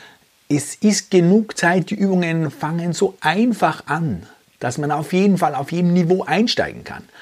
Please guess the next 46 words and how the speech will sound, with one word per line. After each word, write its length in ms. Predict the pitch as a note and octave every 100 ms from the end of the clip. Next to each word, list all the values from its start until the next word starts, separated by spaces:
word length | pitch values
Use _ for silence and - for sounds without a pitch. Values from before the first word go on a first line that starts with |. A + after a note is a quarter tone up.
| - - - - _ _
Aber 600 | C3+ D#3+ A3 A#3 A3 A3+ G#3+ _ _ _ -
es 240 | C#3+ C#3
ist 260 | - G3 F#3+
natürlich 580 | E3 - D#3+ D#3 D#3 A2+
auch 420 | A#2+ C#3 D3+ - -
gewünscht 440 | C3 A#2+ E3 -
und 140 | C#3
vorgesehen, 440 | A2 A#2 C3+ B2+ B2+
dass 160 | B2+
man 120 | C3 B2
sich 200 | C3 B2
entwickelt, 540 | A#2 - - D3+ C#3
dass 160 | A#2+ A#2
man 160 | B2
sich 320 | A2+ B2 A2+ - _ _ _ - - -
verbessert. 520 | - G#2+ A2+ B2 D3+
Und 160 | D3 C3+
da 100 | D#3
hat 160 | E3+
man 100 | F#3
einen 320 | - F3 F#3+ F#3+
Monat 240 | G3 F#3
Zeit, 260 | G3 F#3+ C#3+
da 40 |
muss 180 | D3+ D3+
man 120 | D#3+
nicht 140 | D#3
jeden 200 | C#3 D3+
Tag 240 | C3+ C3 -
spielen, 400 | - D3+ D#3+ D#3 - - -
sondern 460 | - C3+ C3+ C3+ C3+
kann 220 | C#3+ E3
immer 360 | F#3 F#3+ E3+
wieder 300 | D#3+ E3+ D#3+
auf 140 | B2+ C#3
diesem 260 | E3 D3
leichten 420 | B2 F2 C#3+ - C#3
Niveau 260 | C3 C3
einsteigen. 600 | - A2 A2 G2 G2 A2
Und 160 | G#2 G#2
noch 160 | G2+
dazu 260 | - G2+ G#2
bei 140 | -
Isn't 200 | - G#2+
She 80 | G2
Lovely, 340 | E2 F#2 G2